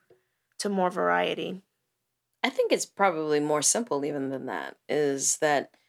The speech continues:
Speaker 2: you have a salt or a sugar craving. And one or the other,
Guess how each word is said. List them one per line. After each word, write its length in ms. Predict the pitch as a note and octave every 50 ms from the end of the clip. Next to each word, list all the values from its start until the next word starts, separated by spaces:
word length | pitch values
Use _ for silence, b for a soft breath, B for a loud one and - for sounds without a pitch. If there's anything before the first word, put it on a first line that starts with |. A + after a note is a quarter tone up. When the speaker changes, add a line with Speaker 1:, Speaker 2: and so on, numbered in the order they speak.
| _ _ _ _ _ -
Speaker 2:
you 120 | - G3 G3
have 160 | G3 F#3 E3
a 100 | E3 D3+
salt 580 | - - - - F3 F#3 A3 D4 - - - - -
or 180 | - D#3+ D3+
a 100 | - D3+
sugar 380 | D#3 - - - G#3+ D#3+ C#3+ C#3
craving. 400 | - B2 A#2 A#2+ - - - - _ _ _ _ _ _ _ _ _ _ _ _ _ _ _ _ -
And 320 | - E3+ E3 D#3 C#3+ B2 -
one 240 | - F3 F3+ F#3+ G3+
or 40 | A3+
the 180 | G#3+ A#3 F#3+ -
other, 440 | E3+ E3+ E3 E3 D#3 D3+ D3+ -